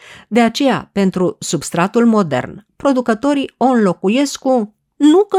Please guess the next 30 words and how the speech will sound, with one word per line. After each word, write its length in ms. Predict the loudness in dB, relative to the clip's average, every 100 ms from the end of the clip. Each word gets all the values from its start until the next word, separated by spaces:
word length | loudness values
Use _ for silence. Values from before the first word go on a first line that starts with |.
| 0
de 120 | -2
cocos. 600 | 0 -2 -2 -10 -10 -16 _ _ _ -20 -20 -16
Specialiștii 760 | -6 -4 0 0 0 -2 -2
spun 380 | -4 -4 -6 -4
că 80 | -2
este 240 | -2 0
indicat 600 | 0 0 -2 -4 -4 -4
să 100 | -2
investești 920 | -4 -4 -8 -10 -6 -4 -4 -8 -14 -16 -2
într-un 480 | -2 0 -2 -4 -8
substrat 600 | -8 -8 -6 -4 -4 -4
special 600 | -6 -4 -4 -2 -2 -2
conceput 580 | -4 -6 -8 -6 -6 -4
pentru 300 | -6 -6 -8
plantele 540 | -4 -2 -2 -4 -6
pe 100 | -8
care 240 | -8 -8
vrei 200 | -6 -6
să 140 | -4 -6
le 100 | -6
cultivi. 480 | -8 -8 -6 -8 _ _ _ _ _ _ _
Legumele 800 | 2 2 2 2 2 2 0 -2
plantate 840 | 0 2 2 2 0 0 0 -4 -2
în 200 | 0 0
ghiveci 480 | 0 -2 -4 -8 -10 -4
apreciază 800 | -4 0 0 0 0 0 0 -2
solul 600 | -2 -4 -2 0 0 -2
cu 180 | -2 2
mult 480 | 4 4 4 0 -4
compost. 840 | -2 0 0 -2 -6 -8 -18 _